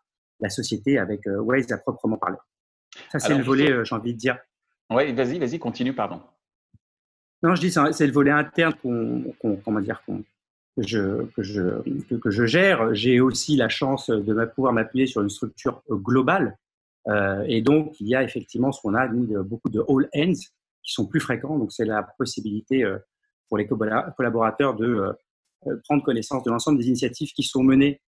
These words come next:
Speaker 1: au niveau de Waze au sens large du terme. Euh, nous avons aussi des office hours avec, euh, notre C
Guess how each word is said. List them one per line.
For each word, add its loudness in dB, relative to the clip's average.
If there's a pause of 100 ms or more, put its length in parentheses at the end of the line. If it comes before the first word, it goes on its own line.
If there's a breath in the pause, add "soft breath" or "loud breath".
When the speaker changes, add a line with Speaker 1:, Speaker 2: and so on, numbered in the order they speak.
(200)
Speaker 1:
au -2
niveau 2
de 0
Waze 4
au -2
sens -10
large -2
du -14
terme. -2 (480)
Euh, 0
nous -2
avons 0
aussi 0
des 0
office -6
hours 2
avec, 0
euh, 0
notre -4
C -6